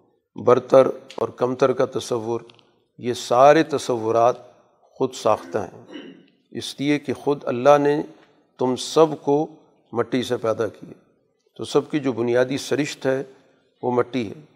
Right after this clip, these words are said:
ایسا نہیں ہے کہ کسی کو کسی بہت اعلیٰ چیز سے پیدا کر دیا، کسی کو بہت گھٹیا چیز سے پیدا کر دیا اور اس لحاظ سے فرق ہو جائے۔ تو فرق کسی بھی حوالے سے نہیں ہو سکتا، نہ خالق کے حوالے سے ہو سکتا ہے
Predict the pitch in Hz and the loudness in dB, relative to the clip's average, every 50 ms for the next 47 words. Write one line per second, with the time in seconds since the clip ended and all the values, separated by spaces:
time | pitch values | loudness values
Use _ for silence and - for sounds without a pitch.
0 | _ _ _ _ _ _ _ - - 123 113 - 131 131 143 151 151 147 135 127 | _ _ _ _ _ _ _ -2 0 0 0 0 0 0 0 0 0 -2 -2 -4
1 | - - 131 117 - 135 123 - 127 113 127 131 107 120 120 110 120 123 131 135 | -6 -6 -6 -4 -4 -4 -4 -4 -6 -6 -6 -8 -8 -6 -4 0 2 2 2 2
2 | - - - - _ _ _ _ _ _ _ _ _ _ _ _ _ - - 120 | 0 -4 -12 -20 _ _ _ _ _ _ _ _ _ _ _ _ _ 2 2 4
3 | 123 127 127 123 - - 127 123 - - 127 113 120 120 117 127 123 123 - 120 | 4 4 2 0 -2 -6 -8 -6 -6 -6 -4 -2 0 0 2 2 0 0 -2 -4
4 | 120 120 117 123 123 123 120 113 - 110 - - 120 - 113 110 113 120 123 117 | -4 -4 -4 -2 -2 0 0 -2 -4 -10 -10 -10 -8 -8 -6 -4 -2 -2 -2 -2
5 | 110 101 113 110 117 123 131 123 127 127 123 117 - 120 110 - - 120 120 123 | -2 -4 -4 -2 -2 -2 -2 -2 -4 -6 -8 -8 -6 -8 -4 -2 0 0 0 0
6 | 117 - 123 110 107 107 117 113 117 113 113 - - _ _ _ _ _ _ _ | 0 0 -2 -4 -2 -6 -6 -6 -6 -6 -8 -10 -16 _ _ _ _ _ _ _
7 | _ _ - 117 135 - 147 127 - - 131 120 120 127 127 - 131 120 - 135 | _ _ -6 -4 -4 -2 -4 -4 -2 0 4 6 6 6 6 4 0 2 4 4
8 | 135 131 - - 113 110 98 95 - - - _ _ _ _ _ _ _ _ _ | 4 4 4 0 -4 -6 -4 -6 -10 -12 -16 _ _ _ _ _ _ _ _ _
9 | _ _ _ _ _ _ _ _ _ _ _ _ - 120 113 - - - 143 147 | _ _ _ _ _ _ _ _ _ _ _ _ -6 -6 -6 -6 2 4 6 6
10 | 156 - - - - - _ - _ _ - 147 135 - - 160 160 175 185 165 | 6 4 -2 -14 -20 -20 _ -20 _ _ -8 -6 -6 -4 -4 -4 -2 2 4 6
11 | 143 131 131 131 135 135 127 - 135 120 120 120 107 95 90 - 101 - _ _ | 8 8 8 6 6 4 0 -2 -2 -2 -2 -2 -2 -4 -6 -10 -16 -20 _ _
12 | - 82 - _ _ _ _ _ _ _ _ _ - 107 113 120 135 127 - - | -20 -20 -20 _ _ _ _ _ _ _ _ _ -10 -6 -2 0 0 0 0 -4
13 | - - 110 113 120 127 151 151 151 - 160 147 143 147 147 143 151 139 - 147 | 2 6 6 6 8 8 4 2 4 4 6 8 8 8 8 6 4 2 2 2
14 | 139 131 127 - 131 - - - 139 131 127 127 135 139 | 0 2 0 -2 -6 -10 -4 0 2 2 2 2 0 -4